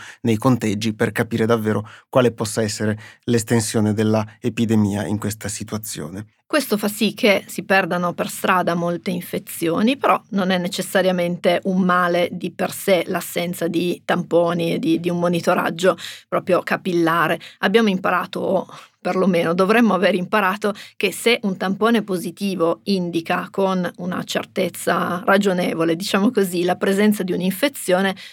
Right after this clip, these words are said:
Speaker 2: un tampone negativo ha un margine di incertezza molto maggiore, quindi ci sono i falsi negativi, sono molti di più i falsi negativi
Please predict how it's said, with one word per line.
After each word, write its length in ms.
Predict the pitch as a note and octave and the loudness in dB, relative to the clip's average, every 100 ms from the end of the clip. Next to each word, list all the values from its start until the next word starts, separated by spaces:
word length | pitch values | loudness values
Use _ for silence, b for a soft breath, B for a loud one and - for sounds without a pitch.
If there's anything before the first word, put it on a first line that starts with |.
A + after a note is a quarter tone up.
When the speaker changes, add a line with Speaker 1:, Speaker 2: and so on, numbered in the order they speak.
| B | B
Speaker 2:
un 160 | B3 A#3 | 2 4
tampone 440 | A3+ A3+ C4 F3+ | 4 4 2 2
negativo 640 | F#3+ G3+ C4+ F#3 F3+ F#3 - B - | 0 0 -2 -2 0 0 -2 B 0
ha 80 | |
un 80 | A3 | 0
margine 380 | F3 F3+ F3 F3+ | 2 0 -2 -4
di 100 | E3+ | -6
incertezza 600 | E3+ - G3+ E3+ E3 - | -4 -4 -4 -4 -6 -6
molto 540 | F3+ E3 E3 F3 E3+ E3+ | -6 -6 -6 -4 -2 -2
maggiore, 580 | F3 F#3 B3+ F#3+ D#3 - | -4 0 2 2 -2 -8
quindi 260 | - D#3 | -12 -10
ci 140 | - - | -10 -6
sono 360 | G#3 F#3 E3+ - | -2 -2 -4 -6
i 100 | G3 | -8
falsi 580 | - F3+ F3+ - - | -2 0 0 -4 -4
negativi, 500 | F3 E3+ G3 G#3 F#3 | -2 2 2 2 -4
sono 240 | E3 G#3+ G#3 | 0 4 6
molti 380 | A#3 B3+ B3+ G#3 | 6 4 0 -6
di 120 | G3+ | -6
più 180 | G#3 A3 | -4 -4
i 80 | |
falsi 380 | G#3 G3+ F#3 F#3 | -2 -2 -2 -4
negativi 580 | F#3+ G3 G3+ F#3 F3 E3+ | -6 -4 -6 -6 -4 -4